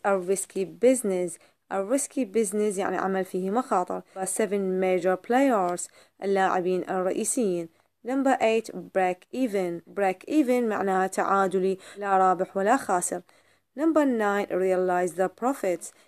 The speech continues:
يعني يحقق الربح. وعندنا تمرين بي في صفحة one hundred and thirty-one، آه، of the activity book، صفحة مية واحد وثلاثين من كتاب النشاط.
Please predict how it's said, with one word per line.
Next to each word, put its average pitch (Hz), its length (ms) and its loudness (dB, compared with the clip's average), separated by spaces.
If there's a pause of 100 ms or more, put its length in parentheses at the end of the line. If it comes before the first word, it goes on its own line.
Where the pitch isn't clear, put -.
(120)
يعني 190 200 -2
يحقق 180 560 -4
الربح. 214 580 2 (260)
وعندنا 226 300 -6
تمرين 214 420 -4
بي 262 180 -4
في 262 100 -8
صفحة 208 520 -4
one 196 300 -6
hundred 190 380 -4
and 190 160 -4 (100)
thirty-one، 202 760 -6 (440)
آه، 185 160 -10
of 185 220 -6
the 175 80 -4
activity 247 460 -8
book، 208 160 -8
صفحة - 300 -8
مية 185 120 -2
واحد 180 220 -4
وثلاثين 185 360 -4
من 180 80 -4
كتاب 180 280 -4
النشاط. 214 640 -2